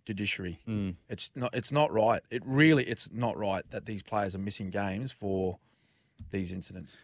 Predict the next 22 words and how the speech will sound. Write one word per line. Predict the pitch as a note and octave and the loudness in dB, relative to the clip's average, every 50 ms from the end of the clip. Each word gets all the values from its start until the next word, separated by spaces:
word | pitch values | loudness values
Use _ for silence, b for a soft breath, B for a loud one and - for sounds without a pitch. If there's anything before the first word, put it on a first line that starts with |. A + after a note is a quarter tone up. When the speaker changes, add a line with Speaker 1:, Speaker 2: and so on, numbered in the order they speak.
| _ - | _ 4
Speaker 2:
Well, | C#3+ D3+ | 6 6
I | D3+ | 6
think, | C3 D3 B2 A2+ - | 6 4 2 4 4
like, | A#2 G#2 - - | 2 2 2 2
you | A#2+ B2+ | 2 2
look | B2+ A#2+ | 2 2
at | A#2 - | 0 -2
Kaufusi's | - A2 - - A2+ B2 - - - | -2 -8 -2 0 0 0 0 -4 -10
situation, | - G#2 - A2 F2+ D#2+ D#2+ - - G2+ | -10 -8 -4 0 2 2 2 2 0 -4
like, | G2 G2+ - | -4 -4 -4
he's | - F3 - | -4 -4 -2
been | - D#3 C3+ A#2 | 0 2 4 4
let | G#2+ F#2 - - | 4 4 4 4
down | - G2 F#2 | 2 4 4
by | E2 E2+ E2 | 4 2 0
the | D#2+ D#2+ | 0 0
game | D2+ E2+ E2 E2+ F2 F2+ | 0 2 2 2 2 0
here, | F2 E2+ E2+ | 0 0 0
in | E2 D#2+ | 0 0
my | D#2+ D#2 D2 | 0 0 -2
opinion, | C#2 - F#2 E2+ D#2+ D2 D2+ | -2 -2 -2 -2 -2 -2 -2
because | F2+ - - G#2+ G#2 G2 F2+ - | -4 -4 2 4 4 4 4 2